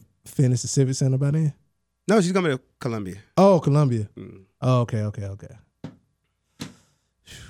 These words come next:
Speaker 1: Somebody asked me about going to see Mary J. Blige. I was like, "Nah, I don't wanna see no damn Mary J. Blige."
Speaker 2: Unless you gonna grow a vagina.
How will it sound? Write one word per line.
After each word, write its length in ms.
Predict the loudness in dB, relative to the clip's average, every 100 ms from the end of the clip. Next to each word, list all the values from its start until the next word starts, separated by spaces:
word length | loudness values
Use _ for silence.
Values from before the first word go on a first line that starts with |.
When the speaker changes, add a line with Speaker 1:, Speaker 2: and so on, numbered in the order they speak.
| -18
Speaker 1:
Somebody 340 | -6 0 4 4
asked 160 | 4
me 60 | 2
about 180 | 0 0
going 160 | -2
to 60 | -2
see 140 | -4
Mary 260 | -2 -2 -2
J. 160 | -4
Blige. 440 | -4 -2 -2 -4 -4
I 40 |
was 100 | -4
like, 180 | -4 -8
"Nah, 100 | -10
I 40 | -10
don't 100 | -10
wanna 100 | -12
see 140 | -10
no 100 | -8
damn 300 | -6 -4 -4
Mary 240 | -2 -2 -2
J. 140 | -4
Blige." 400 | -4 -6 -8 -8
Speaker 2:
Unless 200 | -10 -10
you 80 | -8
gonna 160 | -8
grow 200 | -6 -6
a 40 | -6
vagina. 500 | -8 -6 -4 -4